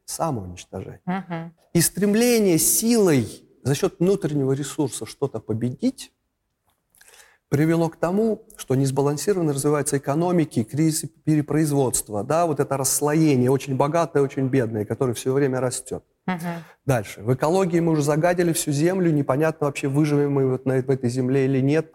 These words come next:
Speaker 1: А в мире сейчас на самом деле нет ни одного вопроса, который можно было бы решить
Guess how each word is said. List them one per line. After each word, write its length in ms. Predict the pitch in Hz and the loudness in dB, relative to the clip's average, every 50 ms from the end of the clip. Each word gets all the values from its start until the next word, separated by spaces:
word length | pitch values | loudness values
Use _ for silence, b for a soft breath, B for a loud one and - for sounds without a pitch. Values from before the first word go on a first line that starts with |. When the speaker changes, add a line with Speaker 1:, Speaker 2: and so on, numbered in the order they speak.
| - _ | -6 _
Speaker 1:
А 140 | - 131 131 | 0 0 0
в 100 | 139 - | 0 0
мире 300 | 220 247 254 240 220 180 | 2 2 2 2 0 -2
сейчас 520 | - - 170 - - 220 214 196 - - | -2 -6 -8 -4 -2 0 0 0 -2 -4
на 80 | 170 165 | -6 -4
самом 320 | - - 202 196 180 175 | -2 -2 -2 0 0 -2
деле 260 | 160 170 180 175 165 160 | 0 2 0 2 2 2
нет 320 | 160 170 180 175 - - | 2 2 2 0 0 -2
ни 60 | 170 | -2
одного 280 | 175 170 175 170 170 165 | -2 0 0 -2 -2 0
вопроса, 520 | 160 165 160 160 - 185 175 160 - 135 | -2 -2 -4 -2 -2 -2 -2 -2 -4 -8
который 360 | - - 131 - - 135 135 | -8 -10 -8 -6 -2 0 0
можно 300 | 131 139 135 131 139 131 | 0 0 0 0 -2 -2
было 200 | 127 131 127 123 | 0 0 0 0
бы 120 | 120 113 117 | 0 -2 -4
решить 480 | 127 123 - - - 147 135 - - | -4 -6 -8 -6 -6 -6 -6 -6 -14